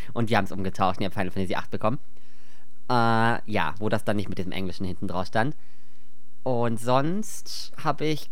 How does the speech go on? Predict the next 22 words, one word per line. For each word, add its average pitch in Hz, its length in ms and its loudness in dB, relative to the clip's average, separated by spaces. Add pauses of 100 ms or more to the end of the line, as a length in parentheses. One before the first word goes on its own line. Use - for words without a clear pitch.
(100)
gespielt 139 520 0
Final 135 240 0
Fantasy 127 300 0
eins 117 320 0
und, 120 320 -2 (120)
nee, 117 320 0
eins 147 280 4
hab 190 100 2
ich 190 80 0
gespielt, 208 540 0 (420)
zwei 151 260 4
noch 170 160 2
nicht, 175 380 0 (100)
drei, 143 600 2 (680)
vier, 143 760 0 (800)
sechs, - 680 0 (320)
sieben, 117 320 0
acht - 560 0 (720)
und 107 160 0
dann 104 100 0
ab - 200 0
zehn. 95 420 0